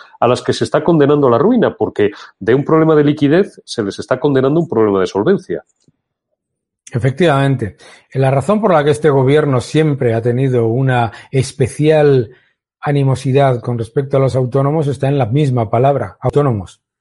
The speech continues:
Speaker 2: que no dependen ni de los favores, ni de la, eh, bon-, aparente bondad o de los, eh, o de la, la, la, el control del gobierno, ¿verdad?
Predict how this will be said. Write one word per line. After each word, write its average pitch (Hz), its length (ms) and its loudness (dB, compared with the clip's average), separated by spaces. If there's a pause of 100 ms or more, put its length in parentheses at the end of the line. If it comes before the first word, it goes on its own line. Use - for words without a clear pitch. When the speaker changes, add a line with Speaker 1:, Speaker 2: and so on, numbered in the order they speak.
(140)
Speaker 2:
que 117 120 -2
no 123 120 0
dependen 156 800 0 (240)
ni 127 160 0
de 120 100 2
los 113 120 -4
favores, 147 720 0
ni 117 160 -2
de 123 180 2
la, 131 400 2 (240)
eh, 127 380 -4 (300)
bon-, 123 500 -14
aparente 131 460 -8
bondad 143 600 0
o 123 120 2
de 117 140 2
los, 117 360 0
eh, 123 140 2
o 131 200 2
de 123 300 4 (200)
la, 127 280 2
la, 123 340 2 (200)
la, 127 880 0 (320)
el 131 320 0
control 147 680 0 (280)
del 120 140 2
gobierno, 110 600 0
¿verdad? 127 340 0